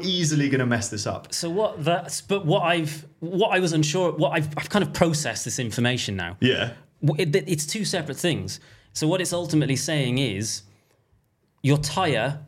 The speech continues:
Speaker 2: can do seventy-three to a hundred and ten P S I. Your wheel can do a maximum of seventy-three.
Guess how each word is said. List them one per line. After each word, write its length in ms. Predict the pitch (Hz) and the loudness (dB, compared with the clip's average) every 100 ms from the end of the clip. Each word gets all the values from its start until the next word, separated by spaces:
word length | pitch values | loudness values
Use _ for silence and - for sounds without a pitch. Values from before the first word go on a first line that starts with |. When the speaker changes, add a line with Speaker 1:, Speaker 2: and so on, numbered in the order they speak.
| - | -4
Speaker 2:
can 160 | 127 123 | -2 0
do 200 | 123 113 | 0 -2
seventy-three 680 | - 170 160 143 147 131 | -4 -2 -2 -2 0 -2
to 100 | 120 | 0
a 20 | 120 | -2
hundred 220 | 123 117 | 0 -2
and 80 | 107 | -2
ten 180 | 113 | -2
P 140 | 107 110 | 0 -2
S 160 | 107 | -2
I. 160 | 104 90 - _ _ _ _ _ _ - - _ | -4 -6 -12 _ _ _ _ _ _ -20 -20 _
Your 180 | 127 123 | 0 4
wheel 380 | 156 156 123 123 | 4 4 2 0
can 140 | 120 | 0
do 300 | 120 120 120 | 0 0 -2
a 60 | 117 | -2
maximum 480 | 135 127 127 110 110 | -2 -2 -4 -4 -4
of 60 | |
seventy-three. 680 | - 120 107 104 98 107 | -4 -6 -6 -6 -4 -6